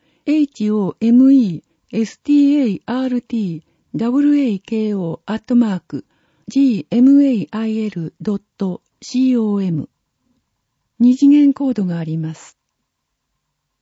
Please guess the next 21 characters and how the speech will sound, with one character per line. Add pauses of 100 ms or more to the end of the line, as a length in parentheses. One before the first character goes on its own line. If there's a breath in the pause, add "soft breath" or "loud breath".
(120)
対
象、 (320)
妊 (120)
婦、 (240)
就
学
前
の
児
童
が
い
る
家
庭。 (440)
費
用
無
料。 (480)
内
容、